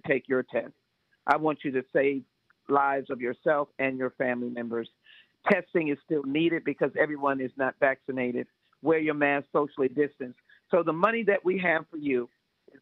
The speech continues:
gonna cover your education. It's gonna cover, uh, your unemployment.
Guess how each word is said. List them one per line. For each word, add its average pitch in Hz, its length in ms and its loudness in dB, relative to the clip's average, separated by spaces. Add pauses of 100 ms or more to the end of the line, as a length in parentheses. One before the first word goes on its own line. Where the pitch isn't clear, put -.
gonna 143 160 2
cover 147 280 0
your 131 200 2
education. 151 720 -2
It's 131 140 -12
gonna 127 300 -4
cover, 131 360 2 (420)
uh, 127 260 4
your 127 580 2
unemployment. 156 760 0